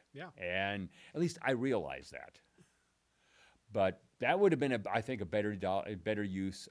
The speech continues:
Speaker 2: of dollars, uh, to get people in. This is one of the reasons I kind of, uh, well, I'm on the Saluki Pride Committee with the Chamber of Commerce,
Speaker 1: Mm-hmm.
Speaker 2: and one of the reasons we,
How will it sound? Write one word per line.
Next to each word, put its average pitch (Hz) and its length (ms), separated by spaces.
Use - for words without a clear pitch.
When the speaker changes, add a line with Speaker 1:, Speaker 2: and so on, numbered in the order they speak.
Speaker 2:
of 92 280
dollars, 104 600
uh, 101 280
to 123 80
get 110 240
people 117 300
in. 113 100
This 127 160
is - 80
one 139 180
of 135 40
the 127 80
reasons 120 380
I 110 80
kind 107 300
of, 101 140
uh, 104 280
well, 117 120
I'm 131 120
on 127 140
the 120 80
Saluki 117 580
Pride 131 340
Committee 98 360
with 101 140
the - 40
Chamber 87 400
of 95 80
Commerce, 117 520
Speaker 1:
Mm-hmm. 107 140
Speaker 2:
and 98 140
one 98 100
of 98 60
the 98 60
reasons 92 320
we, 98 140